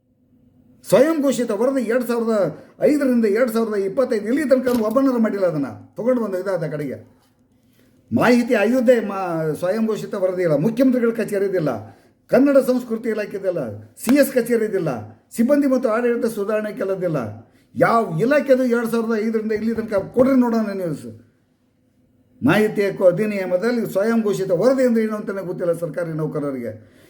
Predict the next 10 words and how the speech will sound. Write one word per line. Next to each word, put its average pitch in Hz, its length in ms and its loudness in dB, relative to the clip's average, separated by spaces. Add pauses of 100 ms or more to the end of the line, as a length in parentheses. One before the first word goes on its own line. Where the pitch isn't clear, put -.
ಇವರಿಗೆ 220 300 6 (380)
ನಾಗರಿಕರ 226 640 0
ಹಕ್ಕಿನ 226 480 -2
ದಾಖಲೆಗಳೇ 240 720 2
ಗೊತ್ತಿಲ್ಲ 190 340 -4
ಅನ್ನೋದು 170 360 -4
ಇವ್ರೇನ್ರಿ 269 360 -2
ನೌಕರಿ 202 280 -2
ಮಾಡ್ತಾರೆ 147 340 -2
ಇವರು? 208 420 -8